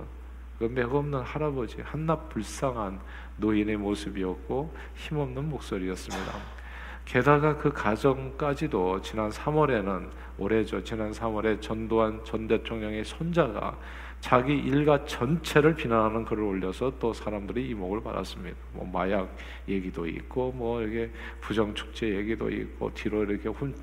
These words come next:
감춰놓은 돈 얘기도 있고, 이게 손자가 그냥 또 이렇게 공개적으로 자기 가족을 갖다가 모욕하는, 다 한 사람 한 사람 총체적으로 망가진 가정의 모습을 보여주었습니다.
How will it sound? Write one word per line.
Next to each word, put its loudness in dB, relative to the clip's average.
감춰놓은 0
돈 -2
얘기도 0
있고, -4
이게 4
손자가 6
그냥 2
또 2
이렇게 -2
공개적으로 4
자기 4
가족을 2
갖다가 0
모욕하는, -2
다 -8
한 -6
사람 -2
한 -4
사람 -6
총체적으로 4
망가진 0
가정의 0
모습을 -2
보여주었습니다. -2